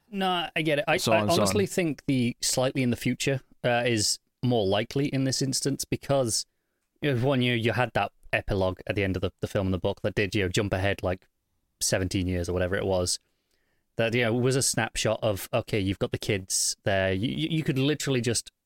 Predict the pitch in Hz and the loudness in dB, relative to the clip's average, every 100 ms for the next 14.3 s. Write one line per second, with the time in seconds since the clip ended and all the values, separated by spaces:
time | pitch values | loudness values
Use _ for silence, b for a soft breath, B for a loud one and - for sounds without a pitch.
0 | _ - 107 101 - 107 104 - - 101 | _ -4 -2 0 0 0 0 -2 -2 0
1 | 101 98 107 95 95 - 95 95 - 120 | 0 0 0 0 -2 -2 -4 -2 -2 -2
2 | - 95 98 95 92 107 104 - 113 98 | -4 -2 0 0 0 -2 -4 -4 -2 -2
3 | - _ _ _ _ _ _ _ _ 143 | -4 _ _ _ _ _ _ _ _ -2
4 | 135 123 120 - - 107 117 - - - | 0 2 0 0 0 0 0 -2 -4 -6
5 | _ _ _ _ _ - 135 143 - 113 | _ _ _ _ _ -2 0 0 0 0
6 | 107 - 127 - 127 120 - - 147 147 | 0 -2 -4 -2 -2 -2 -6 -4 -2 -2
7 | - 139 - _ - 120 113 _ - 110 | -2 -6 -6 _ -6 -4 -4 _ -14 -12
8 | - - 113 - 120 113 110 123 131 - | -10 -6 -4 -2 0 0 0 -2 -4 -2
9 | 113 - 110 113 143 135 - 110 104 95 | -4 -2 -2 0 0 -2 -4 -2 0 -2
10 | - _ - 147 165 156 117 117 123 131 | -4 _ -10 -4 -2 0 0 0 0 0
11 | 117 127 117 113 117 117 110 - - 131 | -2 -2 0 -2 -2 0 0 -4 -10 -2
12 | 120 120 120 123 _ _ _ - 254 214 | 0 2 0 -4 _ _ _ -2 0 2
13 | 190 175 147 147 151 151 160 160 160 131 | 2 2 2 0 -2 0 0 0 0 0
14 | 131 135 120 | 0 0 -2